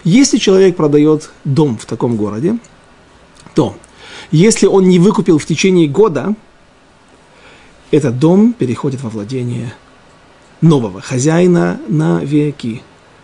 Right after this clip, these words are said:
То есть здесь есть такая, м, это не облегчение. Т-, в какую сторону мы посмотрим? Для кого-то это облегчение, для кого-то это устражение. Ну, в общем, этот закон отличается. Здесь есть облегчение,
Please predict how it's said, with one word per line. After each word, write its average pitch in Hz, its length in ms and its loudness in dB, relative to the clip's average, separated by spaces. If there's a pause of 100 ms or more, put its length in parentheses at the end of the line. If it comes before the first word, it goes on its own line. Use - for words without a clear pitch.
(1000)
То - 100 2
есть 185 140 2
здесь 139 360 0
есть 156 140 0
такая, 117 300 -8 (560)
м, 139 560 -6
это 139 120 -2
не 156 120 -2
облегчение. 147 1000 -4 (180)
Т-, - 120 -14 (720)
в - 60 -12
какую 226 240 2
сторону 233 260 4
мы 220 60 4
посмотрим? 170 600 0
Для 123 160 -4
кого-то 180 300 2
это 185 140 0
облегчение, 170 460 0
для 170 140 4
кого-то 175 220 2
это 165 80 0
устражение. 165 720 0 (140)
Ну, 202 100 0
в 240 40 2
общем, 240 200 0
этот 262 200 0
закон 202 440 -2
отличается. 180 840 -2
Здесь 226 360 -4
есть 247 200 -2
облегчение, 330 960 0